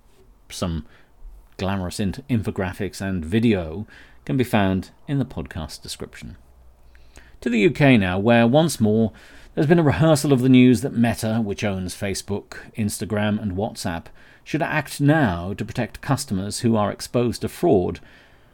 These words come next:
which is estimated to be two hundred and fifty million pounds this year. The warning comes from T S B,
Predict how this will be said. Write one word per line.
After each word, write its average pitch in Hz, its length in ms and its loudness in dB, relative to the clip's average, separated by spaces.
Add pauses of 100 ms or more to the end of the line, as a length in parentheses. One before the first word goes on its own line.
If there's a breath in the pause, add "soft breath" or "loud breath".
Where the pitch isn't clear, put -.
(160 soft breath)
which - 180 -4
is 120 200 -4
estimated 113 680 -2
to 92 120 -10
be 92 560 0 (100)
two 147 220 2
hundred 110 260 -4
and 107 120 -2
fifty - 420 -4
million 104 440 0
pounds 85 500 -6
this - 220 -12
year. 101 140 0
The 104 80 0
warning 151 320 0
comes 131 220 -4
from 127 160 -4
T 123 260 -4
S 92 200 -8
B, 85 500 -2